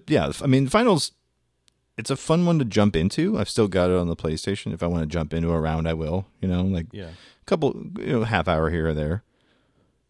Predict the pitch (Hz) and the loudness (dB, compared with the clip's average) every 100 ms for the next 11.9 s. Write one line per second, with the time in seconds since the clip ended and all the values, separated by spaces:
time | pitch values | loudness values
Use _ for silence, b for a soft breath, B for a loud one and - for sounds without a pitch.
0 | _ _ - 110 101 95 117 127 147 117 | _ _ 2 6 6 6 4 6 6 4
1 | 101 85 71 78 85 - - - 113 202 | 2 2 -2 -2 -4 -2 -2 0 -2 -2
2 | 135 110 101 95 87 113 110 98 95 98 | 0 0 0 -2 -2 -2 0 -2 -4 -4
3 | 90 90 110 92 95 - 98 - 95 90 | -4 -4 -8 -8 -10 -10 -10 -8 -8 -6
4 | 87 90 95 95 95 92 87 92 87 85 | -6 -8 -10 -12 -10 -10 -10 -8 -8 -10
5 | b b b b - 110 110 117 107 110 | b b b b -10 -4 0 0 0 0
6 | 104 92 101 101 - 95 92 90 92 - | 0 -2 -2 -2 -4 -6 -6 -8 -12 -14
7 | - 98 90 87 92 87 87 85 90 90 | -12 -10 -10 -14 -18 -18 -18 -16 -16 -16
8 | - 90 82 85 87 87 87 85 87 92 | -14 -14 -14 -16 -16 -14 -14 -14 -14 -14
9 | 90 - 92 90 - - 101 95 92 90 | -16 -14 -14 -14 -14 -12 -10 -12 -14 -16
10 | 90 90 92 98 101 101 _ 113 120 127 | -14 -12 -10 -8 -10 -14 _ -6 -6 -6
11 | 131 - _ _ - 98 101 78 | -10 -14 _ _ -2 2 2 0